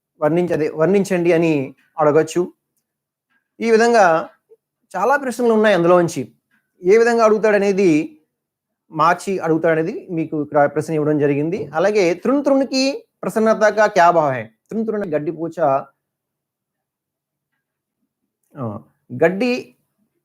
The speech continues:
పచ్చగడ్డి అన్నమాట. అంటే, ఆ, అప్పుడే మొలుస్తున్నటువంటి గడ్డి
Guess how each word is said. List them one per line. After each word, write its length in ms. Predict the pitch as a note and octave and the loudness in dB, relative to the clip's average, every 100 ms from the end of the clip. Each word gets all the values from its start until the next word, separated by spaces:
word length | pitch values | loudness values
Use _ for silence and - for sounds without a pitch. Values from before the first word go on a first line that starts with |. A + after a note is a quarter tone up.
| _ _ _ _ _ _ _ | _ _ _ _ _ _ _
పచ్చగడ్డి 380 | F3 G#3+ F3+ C3+ | -4 2 2 2
అన్నమాట. 300 | B2 A#2 A2 | -2 -6 -8
అంటే, 840 | - _ - G3+ F3+ C#3+ G3 - _ F3+ | -12 _ -6 0 2 2 0 -8 _ -12
ఆ, 560 | D#3+ D#3 D3+ D3 C#3+ - | -6 -4 -2 -4 -8 -12
అప్పుడే 340 | D3 - A#3+ | -8 2 4
మొలుస్తున్నటువంటి 720 | G#3 G#3+ G#3 G#3+ G3+ F3+ D#3+ | 4 2 2 0 2 2 2
గడ్డి 540 | B2+ C#3 D#3+ B2+ B2 | 2 2 4 2 0